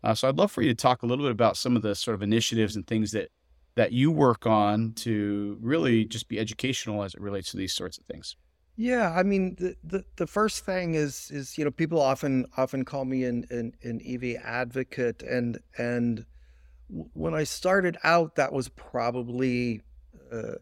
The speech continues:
Speaker 2: a, a reasonable description, but I, I, I actually just took a step back and, and decided to kind of pivot away from that kind of,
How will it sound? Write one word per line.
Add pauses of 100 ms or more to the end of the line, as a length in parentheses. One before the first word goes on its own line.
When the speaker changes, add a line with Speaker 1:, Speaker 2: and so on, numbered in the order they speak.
(440)
Speaker 2:
a,
a
reasonable (120)
description,
but
I, (140)
I, (140)
I
actually (200)
just (160)
took
a
step
back
and,
and
decided
to
kind
of
pivot
away
from
that (800)
kind
of,